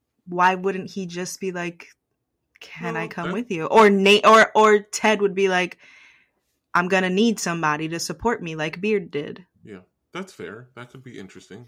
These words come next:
Speaker 2: That could be good. And I think Nate could be good on many other sports. I think he has
Speaker 1: Mm.
Speaker 2: an interesting mind that wasn't used well before
Speaker 1: Mm-hmm.
Speaker 2: Ted got there. Um, my whole thing is, like,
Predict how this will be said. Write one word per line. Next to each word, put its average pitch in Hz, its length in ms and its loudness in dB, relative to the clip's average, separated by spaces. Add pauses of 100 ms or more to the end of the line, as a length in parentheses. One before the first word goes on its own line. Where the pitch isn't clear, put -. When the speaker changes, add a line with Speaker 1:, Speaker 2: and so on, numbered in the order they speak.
Speaker 2:
That 98 140 -20
could 107 160 -20
be 98 80 -20
good. 87 320 -20 (840)
And 104 100 -18
I - 20 -18
think 113 160 -18
Nate 98 320 -16
could 95 120 -20
be 95 100 -18
good 92 280 -14
on 90 260 -20
many 92 280 -18
other 87 560 -20
sports. - 640 -20
I 87 40 -20
think 95 200 -20
he 101 340 -20
has 95 140 -16
Speaker 1:
Mm. 165 300 -14 (340)
Speaker 2:
an 98 80 -18
interesting 95 520 -18
mind 90 400 -20
that 90 100 -18
wasn't 90 320 -20
used 90 340 -20
well 87 480 -20 (480)
before 95 300 -16
Speaker 1:
Mm-hmm. 92 240 -10
Speaker 2:
Ted 87 80 -14 (120)
got 85 200 -20
there. 80 240 -20 (1000)
Um, 110 600 -14 (960)
my 92 440 -14
whole 101 300 -20
thing 98 340 -16
is, 98 240 -18
like, 90 360 -18